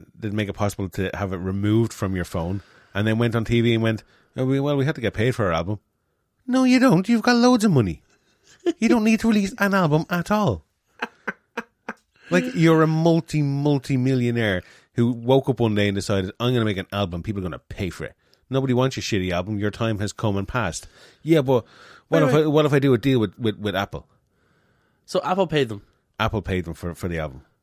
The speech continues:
Speaker 2: All right, grand. 'Cause, like, I have that on my phone.
Speaker 1: Yeah.
Speaker 2: And it's like,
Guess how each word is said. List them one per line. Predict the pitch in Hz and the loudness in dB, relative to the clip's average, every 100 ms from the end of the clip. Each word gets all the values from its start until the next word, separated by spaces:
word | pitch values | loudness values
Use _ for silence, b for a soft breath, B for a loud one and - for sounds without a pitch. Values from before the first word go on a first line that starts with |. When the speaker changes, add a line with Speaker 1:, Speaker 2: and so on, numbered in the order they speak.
| 123 | -10
Speaker 2:
All | 135 | -8
right, | 123 113 | -6 -6
grand. | 123 110 - | -8 -12 -6
'Cause, | 165 156 | -6 -6
like, | 82 135 - | -10 -12 -8
I | 147 | -6
have | 156 160 | -4 -4
that | 139 110 | -4 -4
on | 123 131 | -6 -8
my | 151 | -2
phone. | 180 147 107 - | 0 0 -2 -8
Speaker 1:
Yeah. | 104 90 - | -6 -6 -6
Speaker 2:
And | 135 135 | -2 0
it's | 143 | 0
like, | 143 | -2